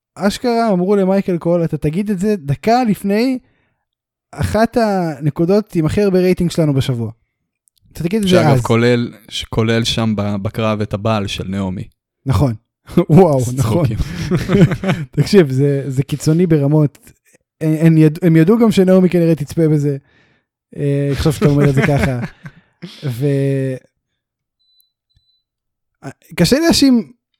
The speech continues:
Speaker 1: קשה, לא יודע, זו סיטואציה שבאמת אנחנו לא יודעים עליה מספיק כדי להגיד מה נכון ומה לא נכון. נקרא לי אנרכיסט, אבל אני חושב שזה בסדר קצת להראות ל-W W E שסינגל קונטרקטור יכול לעשות מה שבא לו,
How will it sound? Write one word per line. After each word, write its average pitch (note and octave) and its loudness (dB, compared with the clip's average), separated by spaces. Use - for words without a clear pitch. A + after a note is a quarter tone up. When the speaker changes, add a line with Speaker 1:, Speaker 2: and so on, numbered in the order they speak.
Speaker 1:
קשה, C3+ -8
לא E3 2
יודע, D#3 2
זו D3 -2
סיטואציה D#3+ -2
שבאמת E3 0
אנחנו E3 4
לא F#3+ 4
יודעים G3 4
עליה G3 4
מספיק F3+ 0
כדי F3 0
להגיד D3+ 2
מה D#3 2
נכון D#3+ 2
ומה C#3+ 2
לא D#3 -2
נכון. G#3 -2
נקרא G#3 -4
לי A#3 0
אנרכיסט, G3+ 0
אבל D3 -2
אני C#3+ -2
חושב F3 -4
שזה C#3+ -2
בסדר F3 -2
קצת F#3+ -4
להראות E3 2
ל-W F#3 2
W F3+ 2
E F#3 0
שסינגל E3+ 0
קונטרקטור F3+ -2
יכול D#3+ -4
לעשות - -8
מה F3 -2
שבא D#3+ 0
לו, G#3 2